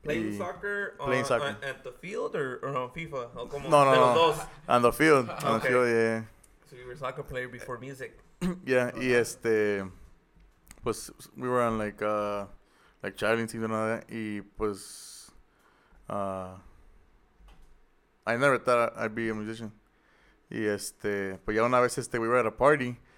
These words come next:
Speaker 2: y, uh, un, ahí tocó un, este, un tío de un primo, uh, los Sánchez,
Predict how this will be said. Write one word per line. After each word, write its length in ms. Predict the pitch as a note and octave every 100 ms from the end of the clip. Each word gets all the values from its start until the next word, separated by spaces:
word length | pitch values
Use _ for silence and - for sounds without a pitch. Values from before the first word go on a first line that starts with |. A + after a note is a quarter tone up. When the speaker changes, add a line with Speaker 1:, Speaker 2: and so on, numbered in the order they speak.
| _ _ _
Speaker 2:
y, 580 | - A2+ A2 G#2+ G#2+ G2+
uh, 680 | G2+ G2 G2 F#2+ F#2+ F#2+ F#2 - - _ _ _ _ -
un, 580 | A#2+ B2 B2+ B2 B2 A2
ahí 140 | A2+
tocó 480 | - B2+ C3 B2+ B2+
un, 360 | B2+ B2+ B2+ B2
este, 840 | A2+ - A#2 A2 G#2 G2+ G2+ G2 - - _ _ _ _ _ _ _ _ - - _ _ _ -
un 280 | A#2+ B2 -
tío 220 | C3 C3
de 60 |
un 140 | A#2+ A#2+
primo, 440 | - C#3+ D3 A#2+ A#2+ - - - - - _ _
uh, 380 | - G#2 G2+ G2
los 120 | G2
Sánchez, 480 | F#2+ A2+ - A#2 -